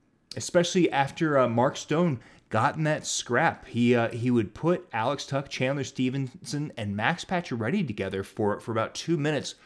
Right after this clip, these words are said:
uh, while Stone was on the bench. And during that time, they didn't allow a single scoring chance, not a single shot attempt from, from the Saint Louis Blues.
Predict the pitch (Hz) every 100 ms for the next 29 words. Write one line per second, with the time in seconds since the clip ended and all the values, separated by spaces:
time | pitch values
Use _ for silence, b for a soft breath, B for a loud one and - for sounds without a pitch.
0 | B B - 110 110 - 104 107 123 123
1 | 123 117 - - 139 131 147 120 107 -
2 | 123 117 101 - 135 156 - - 104 147
3 | 208 185 - - 165 170 110 B B -
4 | 196 214 302 240 143 127 123 127 139 135
5 | 107 - 135 170 202 143 - - - 117
6 | 202 120 - - 90 87 - 117 175 160
7 | - 185 175 151 B B - - - 127
8 | 151 - 113 - 160 170 - - 127 123
9 | 123 120 - _ - 139 131 - 135 117
10 | 123 110 - 110 156 101 -